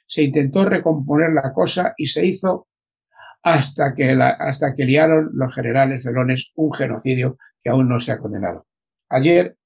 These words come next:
y hoy, militantes por la justicia y la igualdad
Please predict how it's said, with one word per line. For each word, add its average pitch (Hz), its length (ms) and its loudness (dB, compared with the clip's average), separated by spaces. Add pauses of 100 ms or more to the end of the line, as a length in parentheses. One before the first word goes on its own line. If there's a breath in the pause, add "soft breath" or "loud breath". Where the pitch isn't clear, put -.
(260)
y 143 140 -4
hoy, 190 340 2 (320)
militantes 143 480 0
por 156 140 0
la 139 60 0
justicia 139 500 -2
y 131 40 0
la 131 80 0
igualdad 120 480 0